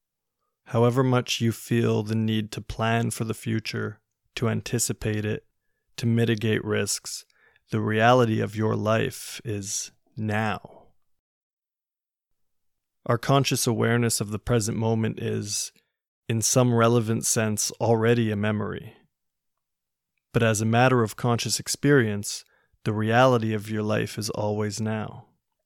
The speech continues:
And I think that this is a liberating truth about the nature of the human mind.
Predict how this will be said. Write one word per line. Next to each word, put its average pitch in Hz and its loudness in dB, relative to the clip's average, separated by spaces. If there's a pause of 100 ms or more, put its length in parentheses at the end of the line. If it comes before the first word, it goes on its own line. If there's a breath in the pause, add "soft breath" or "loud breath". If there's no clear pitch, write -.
(100)
And 110 -2
I 107 0
think 127 0
that 110 -6
this 123 0
is 104 -6
a 107 -6
liberating 113 0
truth 120 0
about 110 -4
the 110 -6
nature 110 -4
of 101 -8
the 113 -6
human 110 -4
mind. 110 -6